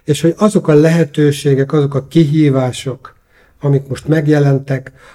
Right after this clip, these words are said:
azokkal ki mit kezdjen, ahhoz szeretnénk inspirációt adni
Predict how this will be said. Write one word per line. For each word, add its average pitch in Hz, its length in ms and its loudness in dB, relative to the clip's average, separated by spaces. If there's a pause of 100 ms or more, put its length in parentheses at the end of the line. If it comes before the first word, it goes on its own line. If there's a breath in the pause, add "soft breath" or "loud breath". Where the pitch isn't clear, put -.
(120)
azokkal 165 500 -2
ki 214 160 2
mit 156 240 2
kezdjen, 139 720 -2 (260 soft breath)
ahhoz 147 380 2
szeretnénk 139 580 0
inspirációt 131 920 -2
adni 151 440 0